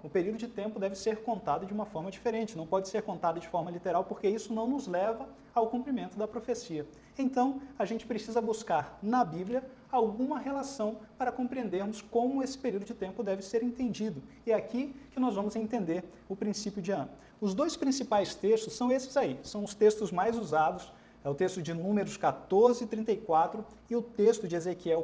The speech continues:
quatro, quatro a sete. Você pode ler com atenção esses textos, eu destaquei aí que, ó, o, as partes em que nós percebemos no texto a relação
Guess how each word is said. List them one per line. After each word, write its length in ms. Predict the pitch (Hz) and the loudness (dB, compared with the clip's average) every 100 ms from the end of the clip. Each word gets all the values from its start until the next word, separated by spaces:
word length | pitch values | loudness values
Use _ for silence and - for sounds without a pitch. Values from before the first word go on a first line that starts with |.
| - | 2
quatro, 400 | 180 185 - 254 | 4 4 2 -6
quatro 400 | - 196 208 247 | 2 4 4 0
a 40 | |
sete. 500 | 247 - 170 - - - - | -2 2 2 0 -8 -18 -12
Você 180 | 147 170 | -6 0
pode 300 | - 185 202 | 4 6 6
ler 180 | 202 202 | 2 0
com 120 | 208 | -4
atenção 560 | 190 175 - 196 214 - - | -6 -8 -6 -4 -4 -6 -10
esses 300 | 175 - 196 | -10 -6 -8
textos, 380 | - 156 185 165 | -4 -2 -2 0
eu 60 | 160 | -2
destaquei 560 | 160 - 156 170 170 - - - | 0 0 0 -2 -4 -6 -18 0
aí 300 | 147 156 196 - - - | 2 2 -2 -6 -20 -10
que, 120 | - 196 - | -6 -4 -2
ó, 240 | 165 160 | 4 4
o, 340 | 160 156 151 147 | 4 2 2 6
as 140 | 170 | 4
partes 340 | - 220 220 - | 6 2 2 -2
em 100 | 214 | -2
que 140 | 214 | 0
nós 380 | 196 202 - - - - | 0 0 -2 -12 -20 2
percebemos 540 | 247 247 247 208 233 | 2 6 6 6 2
no 100 | 226 | -2
texto 340 | - 196 202 - | 0 2 2 2
a 40 | |
relação 580 | 202 233 226 - 214 220 | 4 4 2 0 -2 -4